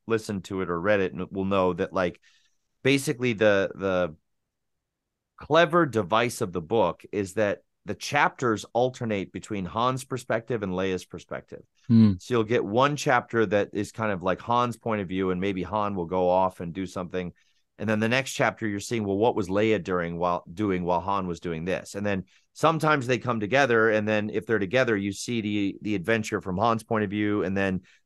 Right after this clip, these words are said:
Speaker 1: we switch gears and see it from Leia's point of view. So it, Kevin ha-, had the idea of, like, we really should, in the same way that the chapters are alternating, we should a-,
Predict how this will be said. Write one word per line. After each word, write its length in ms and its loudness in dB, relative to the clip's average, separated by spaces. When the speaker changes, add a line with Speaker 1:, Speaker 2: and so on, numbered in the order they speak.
Speaker 1:
we 120 -6
switch 280 -4
gears 220 -2
and 100 -8
see 120 -8
it 80 -6
from 120 -8
Leia's 220 0
point 180 -8
of 60 -10
view. 160 -12
So 380 0
it, 260 -2
Kevin 320 4
ha-, 180 2
had 240 0
the 120 2
idea 260 4
of, 100 2
like, 180 0
we 100 0
really 260 4
should, 360 2
in 80 -4
the 40 -6
same 220 0
way 120 2
that 240 -2
the 100 -6
chapters 440 -2
are 80 0
alternating, 540 -2
we 80 -6
should 160 -8
a-, 160 -4